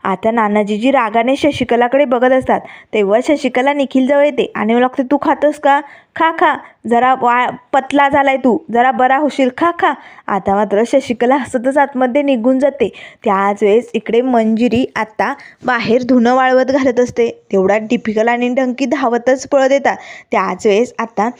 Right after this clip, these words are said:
नाना, जीजी, रुजिदा, निखिल सगळेजण खिडकीतून मंजिरी आणि डिफिकल्ट डंकीचं बोलणं ऐकत असतात. तेव्हा लगेच आता डिफिकल्ट म्हणू लागतो, "मंजिरी ताई, अगं चल ना, राया भाऊ बघ ना, अगं वेड्यासारखा वागतोय गं, बघ ना त्याने वेडेपणा सुरू केलाय, त्याला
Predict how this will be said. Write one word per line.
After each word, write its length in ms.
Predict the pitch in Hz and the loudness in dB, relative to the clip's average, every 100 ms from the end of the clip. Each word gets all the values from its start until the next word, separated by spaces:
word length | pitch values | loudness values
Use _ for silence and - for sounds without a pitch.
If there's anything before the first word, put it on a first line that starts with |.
| - _ - | -18 _ -4
नाना, 400 | 233 220 226 240 | -2 0 0 0
जीजी, 360 | 233 226 220 | 0 0 0
रुजिदा, 420 | 247 254 226 233 254 | 2 2 0 0 0
निखिल 320 | 269 254 262 | -2 -2 -4
सगळेजण 640 | 254 330 220 262 240 269 | 0 -2 0 0 0 -2
खिडकीतून 540 | 285 294 240 247 240 254 - | 0 0 -2 0 0 -2 -2
मंजिरी 460 | 262 254 233 240 254 - | -2 0 0 0 -2 -4
आणि 200 | 240 262 | -2 0
डिफिकल्ट 420 | 269 247 247 262 | 0 -2 0 0
डंकीचं 420 | 277 262 247 277 | 0 -2 0 0
बोलणं 260 | 262 262 262 | 2 2 0
ऐकत 260 | 269 262 | 0 0
असतात. 220 | 262 254 202 - - - - | 0 -2 -4 -8 -20 -12 -2
तेव्हा 240 | 240 208 | 0 2
लगेच 460 | 202 233 220 254 262 | 0 2 2 0 0
आता 280 | 240 240 254 | -6 -2 0
डिफिकल्ट 440 | 254 269 233 254 | 0 -2 -2 0
म्हणू 160 | 262 262 | 2 2
लागतो, 220 | 254 254 | 0 0
"मंजिरी 360 | 269 254 240 254 | 0 0 2 0
ताई, 260 | 247 233 233 - - - | 0 -2 -4 -14 -20 -6
अगं 200 | 254 277 | 0 0
चल 260 | 302 285 277 | 2 0 2
ना, 160 | 269 226 - _ | 0 -2 -12 _
राया 380 | 247 233 214 226 233 | -2 0 2 0 0
भाऊ 300 | 226 254 240 | 0 0 2
बघ 240 | 233 247 240 | 0 0 0
ना, 140 | 247 - - | -2 -4 -4
अगं 240 | 220 254 | -2 2
वेड्यासारखा 600 | 269 247 254 254 262 269 | 2 2 0 0 0 2
वागतोय 360 | 285 277 285 240 | 0 0 0 0
गं, 180 | 196 220 - - - | 2 -2 -6 -20 -4
बघ 180 | 233 | -2
ना 120 | 233 262 | 2 0
त्याने 280 | 247 247 | 0 0
वेडेपणा 540 | 277 269 254 262 277 294 | 2 4 2 2 0 0
सुरू 260 | 302 277 | 0 0
केलाय, 260 | 269 285 233 - - | 2 0 0 -6 -4
त्याला 180 | 208 | -2